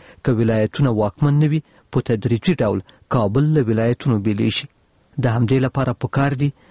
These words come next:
چې ښاروالۍ تقویه شي، څو لومړیتوبونه مشخص کړي. د حامد کرزي په مشرۍ حکومت هر وخت نړیواله ټولنه ملامته کړې ده او د هغوی پوځي حضور ته یې ګوته نیولې ده چې د اصلاحاتو لپاره یې د اړیکو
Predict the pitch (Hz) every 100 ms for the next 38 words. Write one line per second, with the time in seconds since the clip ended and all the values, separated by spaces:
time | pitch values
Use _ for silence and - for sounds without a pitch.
0 | _ 131 - 117 110 113 147 147 117 -
1 | 127 135 - 175 _ _ - 135 120 113
2 | 107 - 117 101 135 135 135 - 139 -
3 | - - - - _ _ _ - 123 120
4 | 123 - 139 110 139 131 127 117 139 107
5 | 120 - 139 139 - 170 117 104 - 113
6 | 110 113 107 101 - 110 135 143 127 117
7 | 110 123 - 127 95 101 - - - 123
8 | 113 110 107 107 123 104 - 104 117 107
9 | 107 120 - 110 104 113 160 151 131 135
10 | 127 131 127 - - - 117 117 - -
11 | 101 131 143 151 131 - 131 131 120 104
12 | 113 110 -